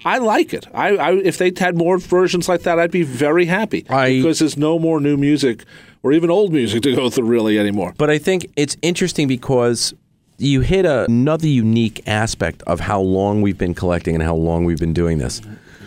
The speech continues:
Speaker 1: Long
Speaker 2: You
Speaker 1: time.
Speaker 2: you look at the idea that that was twenty-two years ago.
Speaker 1: Imagine. <laughs> You know,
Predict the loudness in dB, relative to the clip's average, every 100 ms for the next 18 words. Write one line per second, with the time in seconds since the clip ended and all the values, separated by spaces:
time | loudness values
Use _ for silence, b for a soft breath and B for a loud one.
0 | B -6 -4 -2 -4 -4 -4 -2 0 2
1 | 2 0 0 0 0 2 0 0 -2 -2
2 | -2 -2 0 0 0 2 2 2 -2 -4
3 | -6 -18 _ -10 -4 -2 0 -2 -6 -14
4 | -14 -6 -2 -2 -2